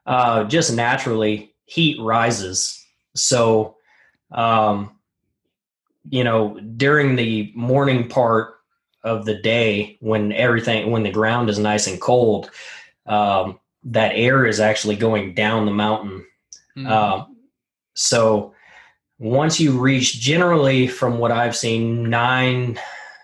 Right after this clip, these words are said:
Speaker 1: around eight thirty to nine thirty,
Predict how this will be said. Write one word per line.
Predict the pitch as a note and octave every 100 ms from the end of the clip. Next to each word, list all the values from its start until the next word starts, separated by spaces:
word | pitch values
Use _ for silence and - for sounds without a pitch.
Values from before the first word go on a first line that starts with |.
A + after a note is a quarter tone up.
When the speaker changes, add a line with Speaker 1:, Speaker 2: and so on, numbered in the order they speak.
| _ _ _
Speaker 1:
around | A2 A#2+ C3 B2
eight | A2 B2 B2
thirty | A#2+ B2 A#2+ A#2+ A#2
to | G#2 G2
nine | G2+ A2 A#2 A2+
thirty, | A2+ A2+ G#2+ G2